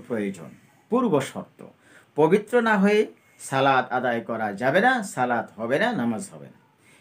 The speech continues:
এ প্রসঙ্গে মহানবী সাল্লাল্লাহু আলাইহি সাল্লাম বলেন, "পবিত্রতা ব্যতীত নামাজ কবুল হয় না এবং আত্মসাতের মাল সাদাকা দান হয় না।" মুসলিম শরীফের কিতাবে এ হাদিসে বর্ণনা করা হয়েছে।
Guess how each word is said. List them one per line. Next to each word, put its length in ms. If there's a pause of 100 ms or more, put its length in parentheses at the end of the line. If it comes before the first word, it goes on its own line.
এ 120
প্রসঙ্গে 500
মহানবী 460
সাল্লাল্লাহু 320
আলাইহি 160
সাল্লাম 220
বলেন, 420 (440)
"পবিত্রতা 520
ব্যতীত 340
নামাজ 800
কবুল 320
হয় 280
না 340 (260)
এবং 540 (120)
আত্মসাতের 760
মাল 340
সাদাকা 800
দান 440 (580)
হয় 320
না।" 140 (1000)
মুসলিম 320
শরীফের 320
কিতাবে 480 (200)
এ 80
হাদিসে 300
বর্ণনা 220
করা 180
হয়েছে। 360